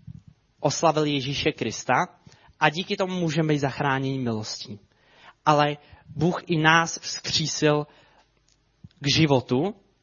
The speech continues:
a i nás posadil na nebeská místa. Dal nám, já jsem si to tady napsal jako, d-, že Bůh nám dává autoritu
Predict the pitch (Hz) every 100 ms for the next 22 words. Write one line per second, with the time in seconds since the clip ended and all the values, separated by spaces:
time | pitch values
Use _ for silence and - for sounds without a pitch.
0 | _ _ - - 147 - 175 165 147 165
1 | - - 156 165 151 160 151 143 143 -
2 | 170 147 139 117 - 107 104 _ _ _
3 | - 139 143 151 151 147 147 151 - _
4 | _ _ _ _ - 147 135 - 160 165
5 | 151 165 156 147 - 156 147 139 147 143
6 | - - _ _ 135 139 147 156 151 156
7 | - 170 160 151 151 - 143 131 151 139